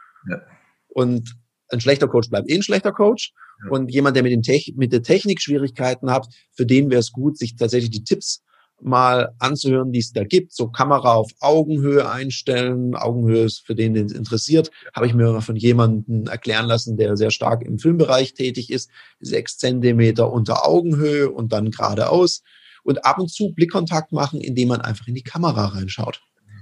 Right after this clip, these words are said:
Speaker 2: Das ist ja der einfache Trick, den es
Speaker 1: Ja.
Speaker 2: da gibt. Und ein gutes Mikro, weil Ton, finde ich, grad bei Introvision, kommen wir gleich drauf, was das ist,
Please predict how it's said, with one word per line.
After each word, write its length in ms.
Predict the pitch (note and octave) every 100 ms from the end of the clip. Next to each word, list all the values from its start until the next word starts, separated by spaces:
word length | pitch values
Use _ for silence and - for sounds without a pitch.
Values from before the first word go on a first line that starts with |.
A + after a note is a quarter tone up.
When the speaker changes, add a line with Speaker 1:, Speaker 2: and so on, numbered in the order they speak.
| -
Speaker 2:
Das 100 | -
ist 40 | C3
ja 60 |
der 140 | B2 B2+
einfache 380 | C3 B2 A#2 A#2+
Trick, 300 | B2 D#3 - _ _ _ A3+ B2+
den 140 | A#2
es 80 | A2+
Speaker 1:
Ja. 60 |
Speaker 2:
da 80 | G#2+
gibt. 260 | G2+ - -
Und 140 | F3+
ein 60 | F3
gutes 280 | F3+ D#3 -
Mikro, 360 | D3+ D3+ A2+ G2+
weil 160 | G2+
Ton, 540 | - C#3 D3 F#3+ G#3 G#3 _ _ _ -
finde 180 | C#3+ C3+
ich, 80 |
grad 260 | - B2+ D3
bei 100 | -
Introvision, 720 | C#3 C3+ C3 A2+ G#2+ B2 G3+ A#3
kommen 220 | D#3+ D#3+
wir 60 |
gleich 180 | C#3 C#3+
drauf, 240 | - B2+ A#2+
was 140 | A#2
das 140 | A#2 -
ist, 300 | F#3+ -